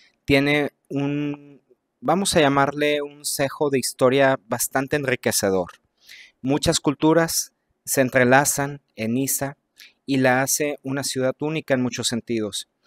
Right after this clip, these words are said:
El tener, eh, prácticamente el inicio de los Alpes a muy pocos kilómetros y las maravillosas costas, eh, del Mediterráneo, pues la hacen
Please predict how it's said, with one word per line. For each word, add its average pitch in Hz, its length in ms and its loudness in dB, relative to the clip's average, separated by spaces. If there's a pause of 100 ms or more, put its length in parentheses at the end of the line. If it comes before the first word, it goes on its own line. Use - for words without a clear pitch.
(260)
El 127 220 0
tener, 143 640 2
eh, 123 460 -2 (400)
prácticamente 143 920 0
el 139 100 0
inicio 139 460 -2
de 135 80 4
los 117 240 0
Alpes 135 640 0
a 113 220 0
muy 143 260 0
pocos - 400 -4
kilómetros 127 800 2 (340)
y 151 440 2 (340)
las 120 300 2
maravillosas 120 720 2
costas, - 640 0 (100)
eh, 107 560 -4 (460)
del 120 220 0
Mediterráneo, 135 760 -2 (380)
pues 131 160 -2
la 131 180 4
hacen 143 380 -2